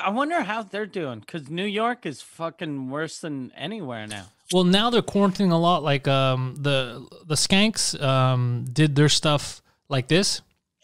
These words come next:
Speaker 1: Okay.
Speaker 2: Uh, their last podcast. I think, uh, Malice is probably doing the same thing 'cause he normally live streams on YouTube. So I think most every, except for Cumia, who's at his house, and I think Dave's living with him.
Speaker 1: Yeah,
Speaker 2: Uh, I'm
Speaker 1: yeah.
Speaker 2: not sure. And they're just doing it from the basement. They have everything set up.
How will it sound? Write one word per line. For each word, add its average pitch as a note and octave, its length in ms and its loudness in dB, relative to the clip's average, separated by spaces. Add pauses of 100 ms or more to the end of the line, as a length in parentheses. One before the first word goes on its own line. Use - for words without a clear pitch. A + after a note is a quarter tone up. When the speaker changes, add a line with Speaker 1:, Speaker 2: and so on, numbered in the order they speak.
(580)
Speaker 1:
Okay. D3 160 -6
Speaker 2:
Uh, C3+ 180 2
their C3+ 140 2
last C3+ 300 2
podcast. D#3+ 540 0
I C#3+ 80 -4
think, D#3+ 340 0
uh, B2+ 240 2
Malice C3 480 -2
is C#3 100 -2
probably D3 300 0
doing C#3 140 2
the B2 60 -2
same C#3 220 0
thing D3 200 -2
'cause C3+ 100 -4
he E3+ 120 2
normally D3+ 280 4
live C3 240 0
streams C#3 200 -4
on A#2+ 120 -2
YouTube. E3 320 -2 (460)
So - 120 -2
I C#3+ 40 4
think G3 180 4
most F3+ 220 6
every, F#3+ 160 4
except - 260 2
for A#3+ 80 0
Cumia, G#3+ 520 4
who's D#3+ 140 -2
at D#3+ 120 4
his D#3 100 -2
house, G3 380 0
and D3 240 0
I C#3+ 40 2
think D3 280 0
Dave's D3+ 280 2
living D#3 220 2
with B2+ 140 -2
him. E3 120 -2 (300)
Speaker 1:
Yeah, D3+ 180 -2
Speaker 2:
Uh, C3 100 2
I'm C3+ 60 0
Speaker 1:
yeah. C#3+ 40 0
Speaker 2:
not C#3+ 140 2
sure. F3 240 0 (440)
And C#3 320 0
they're C#3+ 60 0
just C#3 180 0
doing D3 160 4
it D3 60 -2
from C#3+ 100 -2
the B2+ 60 2
basement. D3 380 0
They C3 80 2
have B2+ 120 0
everything B2+ 240 -2
set B2 180 0
up. F#3 200 -2